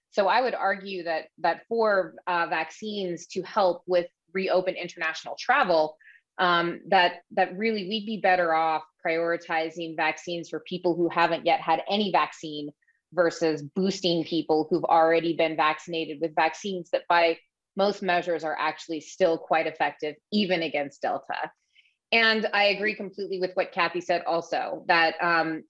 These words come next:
just because, you know, it may be that vaccination, uh, doesn't result in, you know, equally contagious people infected with Delta, that doesn't mean that we should avoid precautionary measures. I think it makes a lot of sense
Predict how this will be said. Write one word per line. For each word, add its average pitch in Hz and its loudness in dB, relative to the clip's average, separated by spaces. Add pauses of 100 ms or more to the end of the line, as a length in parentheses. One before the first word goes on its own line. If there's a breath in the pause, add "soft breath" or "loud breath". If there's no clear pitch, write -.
(120)
just 202 0
because, 180 0
you 185 -8
know, 170 -8 (220)
it 165 2
may 220 2
be 175 0
that 170 0
vaccination, 170 -4 (520)
uh, 170 2
doesn't 180 2
result 175 0
in, 170 -4 (140)
you 175 2
know, 160 4
equally 180 4
contagious 175 0
people 165 -2
infected 180 0
with 170 2
Delta, 208 2 (320)
that 214 0
doesn't 233 -2
mean 202 -6
that 170 -6
we 170 -2
should 175 -2
avoid 165 0
precautionary 156 -6
measures. 143 -2
I 175 4
think 185 2
it 175 0
makes 175 -2
a 180 2
lot 170 4
of 170 -2
sense 160 -6